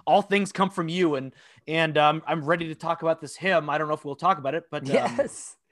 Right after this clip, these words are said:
Speaker 1: this, uh, "All good gifts around us are sent from heaven above. Then
Speaker 2: Mm.
Speaker 1: thank the Lord, oh, thank the Lord for all his love." And that's the essence of this,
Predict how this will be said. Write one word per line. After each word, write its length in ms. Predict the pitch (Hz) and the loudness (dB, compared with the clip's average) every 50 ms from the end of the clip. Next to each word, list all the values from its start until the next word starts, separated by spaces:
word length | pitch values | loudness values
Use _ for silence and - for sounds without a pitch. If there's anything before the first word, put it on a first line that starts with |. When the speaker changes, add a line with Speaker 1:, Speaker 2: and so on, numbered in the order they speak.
| _ _ | _ _
Speaker 1:
this, 260 | - 175 170 170 - - | -2 -2 -2 0 2 4
uh, 120 | 160 160 | 4 4
"All 240 | 156 - 165 202 220 | 6 6 6 6 6
good 200 | 196 233 226 156 | 6 4 0 4
gifts 260 | 131 214 226 220 - | 4 2 2 4 2
around 300 | 196 180 190 196 214 202 | 2 4 4 4 4 2
us 120 | 180 - | 0 -2
are 60 | 180 156 | -2 -6
sent 320 | - - - 185 214 214 | -4 -2 -2 -2 -2 -2
from 200 | - - 208 190 | -4 -4 -4 -2
heaven 280 | 147 147 180 180 196 190 | 0 -2 0 0 0 -2
above. 460 | 175 139 165 160 175 190 175 143 120 | -2 0 2 2 2 2 0 -2 -4
Then 160 | 147 147 143 | -10 -8 -6
Speaker 2:
Mm. 40 | 135 | -4
Speaker 1:
thank 200 | 139 175 180 - | -4 -6 -6 -8
the 80 | - 165 | -12 -10
Lord, 320 | 160 165 165 170 175 165 | -8 -4 -4 -2 -2 -2
oh, 60 | 156 | -4
thank 300 | 135 - _ 165 165 160 | -6 -8 _ -12 -12 -12
the 80 | _ 156 | _ -16
Lord 380 | 147 143 147 151 147 143 135 131 _ _ _ _ | -12 -8 -6 -6 -6 -6 -10 -12 _ _ _ _
for 160 | _ - 143 - | _ -14 -12 -8
all 260 | 135 147 151 151 147 | -4 -2 -2 -2 -2
his 260 | 131 143 143 123 - | -4 -6 -6 -6 -8
love." 440 | 110 113 131 143 143 135 120 113 113 _ _ _ _ _ _ _ _ _ _ | -12 -6 -4 -2 -2 -2 -4 -8 -18 _ _ _ _ _ _ _ _ _ _
And 80 | 156 | -2
that's 160 | 208 285 277 - | -2 -2 -2 -4
the 140 | 339 - _ | -10 -10 _
essence 340 | - - - - 240 190 - | -2 -2 -2 -2 -6 -4 -2
of 180 | 151 139 113 98 | -2 -2 -2 -4
this, 380 | 123 110 104 - - - - | -12 -12 -10 -12 -14 -16 -16